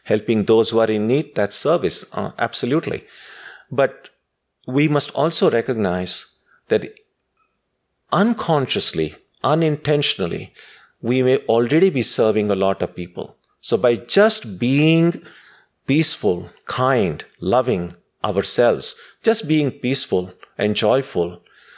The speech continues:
um, unbeknownst to ourselves, we may be benefiting someone. We know that. We know that when we are in the company of people who are happy, peaceful, contented,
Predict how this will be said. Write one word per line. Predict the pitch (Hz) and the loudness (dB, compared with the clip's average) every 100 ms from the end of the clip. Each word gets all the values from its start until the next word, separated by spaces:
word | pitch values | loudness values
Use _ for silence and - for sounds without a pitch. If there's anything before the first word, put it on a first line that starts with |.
| - _ | -20 _
um, | - 95 92 92 - _ _ - | -4 -2 -2 -6 -12 _ _ -2
unbeknownst | 175 214 180 170 175 - | 0 2 2 4 2 2
to | 135 | 2
ourselves, | 107 101 - 113 101 85 - - - - _ _ _ _ _ _ _ _ _ _ | 2 2 0 0 0 0 -4 -6 -12 -20 _ _ _ _ _ _ _ _ _ _
we | - 135 131 | -4 -2 0
may | 123 | 0
be | 127 120 | 0 0
benefiting | 101 101 - - 98 | 0 -2 -4 -6 -4
someone. | - 107 101 | -4 -4 -4
We | 123 | -2
know | 151 160 | 0 2
that. | 185 - - | 0 -4 -4
We | 131 | -2
know | 131 131 160 | 0 2 2
that | 170 139 123 - - - - - - - | 4 2 2 -2 -18 -18 -14 -14 -16 -20
when | - 110 113 156 190 | -8 0 2 4 4
we | 175 160 | 4 4
are | 143 | 2
in | 131 | 2
the | |
company | 117 - 135 127 95 87 90 - _ | 0 -2 -4 0 0 -2 -6 -14 _
of | - 104 | -6 -4
people | - 127 127 | -4 -6 -2
who | 120 101 | -2 0
are | 98 92 | 0 -2
happy, | - 110 113 95 90 _ | -4 -6 -6 -10 -14 _
peaceful, | - 120 - - 95 | -4 -2 -2 -4 -6
contented, | 95 - 101 123 123 107 92 | -6 -6 -4 -4 -4 -6 -10